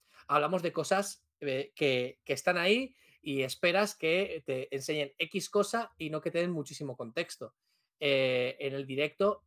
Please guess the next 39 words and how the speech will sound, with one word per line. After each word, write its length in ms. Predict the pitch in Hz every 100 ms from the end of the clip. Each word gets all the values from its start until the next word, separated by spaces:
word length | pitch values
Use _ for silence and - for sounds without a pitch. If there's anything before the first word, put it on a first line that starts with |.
| _
esperas 480 | 143 - 156 175 -
que 340 | 156 165 196 _ _ _
puedas 340 | 180 185 185 170
hablar 200 | 175 170
con 100 | 160
el 60 |
profesor, 380 | 139 123 190 175
esperas 380 | 170 147 147 -
que 160 | -
poder 300 | 139 127 151
interactuar 580 | 185 156 156 139 - 143
de 60 | 139
alguna 240 | 135 131
manera, 340 | 123 185 165 - _ _ -
porque 260 | 147 147
si 140 | - 135
no, 400 | 170 208 - _ _ _
para 200 | 151 147
eso 160 | 170
te 80 | 220
ves 160 | 190 -
el 120 | 143
direct-, 380 | 131 196 202 151
te 100 | 143
ves 140 | 139
el 80 | 139
vídeo, 300 | 208 202 139
es 80 | 143
decir, 320 | 143 147 127 _ _ _ _ -
eh, 200 | 180 156
eh, 260 | 160 156 156
sí 120 | 180
que 80 | 202
es 60 |
verdad 200 | 196 208
que 80 | 190
a 20 |
lo 60 | 147
mejor 420 | 139 196 202 -